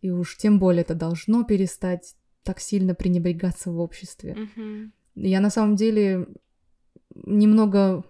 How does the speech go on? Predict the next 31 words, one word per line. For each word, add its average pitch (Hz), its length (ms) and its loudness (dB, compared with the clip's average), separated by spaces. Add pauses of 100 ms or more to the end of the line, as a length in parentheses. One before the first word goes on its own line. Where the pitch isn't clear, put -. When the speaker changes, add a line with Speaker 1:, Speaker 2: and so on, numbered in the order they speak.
(200)
Speaker 1:
вздохнула 196 520 2
с - 100 -4
облегчением 165 680 -2
с - 100 -12
переездом 156 760 -6
в - 100 -20
Польшу, 240 460 -4 (960)
потому 165 320 -4
что - 160 -8
я 165 100 -2
здесь 196 180 -2
посмотрела 208 400 0
статистики, - 600 -2
за 175 100 -4
последние 196 420 2
сорок 180 280 -2
лет 269 160 -2
количество 175 480 -4
браков 175 400 -2
на 156 440 -6
тысячу 170 260 -6
человек 165 420 -6
снизилось 170 440 -4
почти 170 320 -10
на 165 100 -4
четыре 175 280 -8
процента. 254 520 -6 (960)
И 185 120 0
это 254 240 -2
ощущается. 202 800 -4
Speaker 2:
Мгм. 233 400 -14